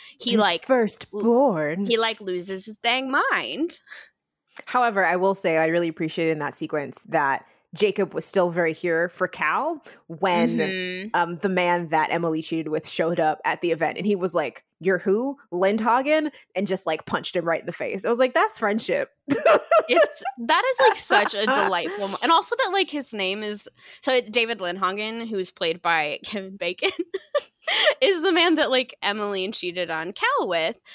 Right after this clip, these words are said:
Speaker 1: and Steve Carell has just, like, been in this bar for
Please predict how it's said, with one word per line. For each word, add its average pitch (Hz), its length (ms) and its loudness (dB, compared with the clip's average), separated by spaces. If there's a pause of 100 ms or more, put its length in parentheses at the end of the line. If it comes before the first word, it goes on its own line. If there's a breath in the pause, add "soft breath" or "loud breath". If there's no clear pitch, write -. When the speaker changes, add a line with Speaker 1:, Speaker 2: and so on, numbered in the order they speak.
(240 loud breath)
Speaker 1:
and 196 460 0
Steve - 280 -6
Carell 185 340 2
has 180 140 0
just, - 200 -10
like, 175 180 -6
been 165 140 -2
in 175 120 0
this 165 160 -2
bar 156 500 2
for 147 220 -14